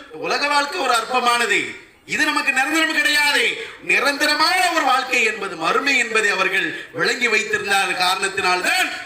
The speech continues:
அவருடைய செயல்பாடுகள் அதற்கு ஏற்ற மாதிரி அமைந்திருந்தது.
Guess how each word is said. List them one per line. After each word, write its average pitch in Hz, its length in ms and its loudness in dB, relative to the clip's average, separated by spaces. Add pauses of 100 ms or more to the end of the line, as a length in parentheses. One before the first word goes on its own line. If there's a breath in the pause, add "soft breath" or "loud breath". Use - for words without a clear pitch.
(160)
அவருடைய 165 400 -4
செயல்பாடுகள் 277 720 0
அதற்கு 214 340 0
ஏற்ற 202 260 0
மாதிரி 190 220 2
அமைந்திருந்தது. 143 600 -4